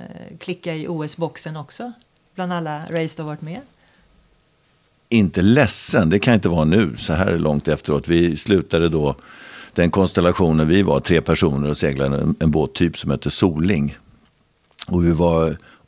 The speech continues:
Speaker 2: oerhört nära, men det var ryggskott och vår oförmåga att, eh, segla taktiskt när vi inte hade bästa farten. Det var de två akilleshälarna vi hade.
Speaker 1: Mm.
Speaker 2: Eh, och det sistnämnda då är ju naturligtvis jättesvårt, men vi seglade briljant när vi hade bra fart.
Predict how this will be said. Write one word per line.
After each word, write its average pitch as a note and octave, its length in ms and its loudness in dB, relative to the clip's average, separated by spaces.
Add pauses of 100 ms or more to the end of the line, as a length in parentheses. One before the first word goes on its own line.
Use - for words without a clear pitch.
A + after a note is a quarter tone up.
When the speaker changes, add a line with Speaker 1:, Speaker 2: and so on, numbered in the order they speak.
Speaker 2:
oerhört F2 520 6
nära, C#2 460 -2
men E2+ 160 2
det F#2 60 4
var F2+ 200 4
ryggskott F#2 800 0 (500)
och - 460 0
vår E2+ 180 4
oförmåga E2+ 720 2
att, D#2 640 -4
eh, D2+ 400 2 (120)
segla E2 380 2
taktiskt D#2+ 500 -6
när F2 100 0
vi F2 60 2
inte D#2 180 0
hade D2 140 -2
bästa D#2 320 -2
farten. F#2+ 480 -4
Det E2 60 -2
var F#2 120 0
de D#2+ 180 -2
två C#2+ 160 -2
akilleshälarna D2 1160 -4
vi - 100 -4
hade. - 400 -8
Speaker 1:
Mm. D#3+ 180 -12 (800)
Speaker 2:
Eh, D2 100 0
och D#2 80 0
det D#2 80 0
sistnämnda F#2 600 2
då C#2+ 180 -4
är C#2 100 -4
ju C#2+ 260 -2
naturligtvis C#2 680 -4
jättesvårt, C#2 640 -2
men D#2 260 0
vi D#2+ 180 -2
seglade D#2 340 0
briljant F2 760 0
när C#2+ 100 -4
vi C#2 60 -6
hade C#2 180 -6
bra B1+ 200 -4
fart. - 420 -6